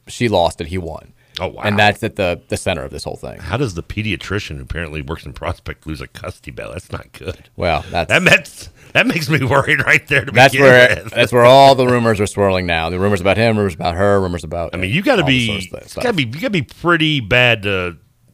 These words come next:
Speaker 2: for the, the, the lady in the relationship to lose the custody battle.
Speaker 1: Texas, "I'm an equal opportunity employer. I would hire a hit woman."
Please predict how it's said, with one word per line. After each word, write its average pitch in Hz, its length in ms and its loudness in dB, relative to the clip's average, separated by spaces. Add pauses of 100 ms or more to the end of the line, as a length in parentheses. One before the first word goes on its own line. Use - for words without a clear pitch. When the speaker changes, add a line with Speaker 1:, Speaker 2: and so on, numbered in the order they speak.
(100)
Speaker 2:
for 113 100 -4
the, 98 260 -4 (120)
the, 92 180 -6
the 85 140 -8
lady 101 280 -2
in 85 60 -6
the 85 60 -8
relationship 80 380 -6
to 80 60 -8
lose 76 120 -10
the 62 60 -20
custody 73 320 -10
battle. 58 320 -14 (340)
Speaker 1:
Texas, 185 300 2
"I'm 139 180 4
an 139 80 4
equal 139 220 4
opportunity 120 460 4
employer. 123 560 4
I 110 100 2
would 110 80 2
hire 104 260 4
a 95 60 2
hit 98 180 -4
woman." 85 300 -10